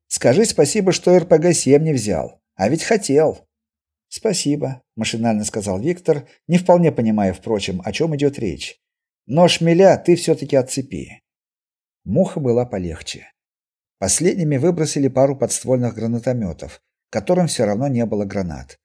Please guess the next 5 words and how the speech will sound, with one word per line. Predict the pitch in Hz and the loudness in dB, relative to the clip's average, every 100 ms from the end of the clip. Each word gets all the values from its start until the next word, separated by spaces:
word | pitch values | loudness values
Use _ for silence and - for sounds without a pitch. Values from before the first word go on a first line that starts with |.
| _ _ _ _ _ _ _ _ _ | _ _ _ _ _ _ _ _ _
«Но, | - 120 147 | -2 2 2
слава | - 135 135 | 4 6 6
богу, | 127 139 139 | 6 6 6
родили, | 127 120 107 135 | 6 4 2 2
наконец», | 101 90 78 78 71 - | 0 -2 -6 -8 -10 -10